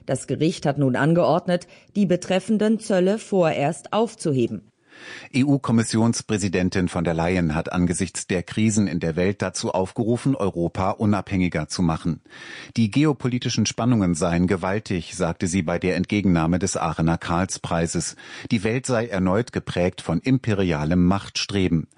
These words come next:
Speaker 2: Europa müsse auf unmittelbare Krisen reagieren. Unter anderem betreffe das die Verteidigungsfähigkeit.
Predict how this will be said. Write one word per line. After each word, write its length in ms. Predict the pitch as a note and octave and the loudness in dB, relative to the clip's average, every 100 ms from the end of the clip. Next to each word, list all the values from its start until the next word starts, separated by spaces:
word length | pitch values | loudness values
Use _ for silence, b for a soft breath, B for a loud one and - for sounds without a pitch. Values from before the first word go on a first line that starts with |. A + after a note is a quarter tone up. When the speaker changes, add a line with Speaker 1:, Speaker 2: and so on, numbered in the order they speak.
| B B | B B
Speaker 2:
Europa 460 | - - A#2+ C#3 F3+ | -4 0 0 0 0
müsse 260 | D3 C#3+ B2 | 0 -2 -2
auf 160 | A2+ | -2
unmittelbare 680 | E3 D3 B2+ A2 F#2+ F#2+ F#2+ | 2 2 4 0 0 -2 -2
Krisen 400 | - - F#2+ F#2+ | -4 -2 0 0
reagieren. 680 | F2+ D#2+ D#2+ G2+ G#2+ F#2+ D#2 B B | 2 2 2 2 4 2 0 B B
Unter 300 | - G#2+ G#2 | -2 0 0
anderem 320 | F#2 F#2+ F2 | 0 0 0
betreffe 400 | E2+ - F3 - | 0 -2 -4 -4
das 240 | E2 D2+ - | -4 -6 -6
die 120 | D#2 | -8
Verteidigungsfähigkeit. 1700 | - A2+ - G2 E2 E2+ D2+ D2 - E2+ D2 - - - - - | -4 -6 -2 -4 -4 -4 -4 -4 -4 -4 -4 -6 -6 -8 -6 -10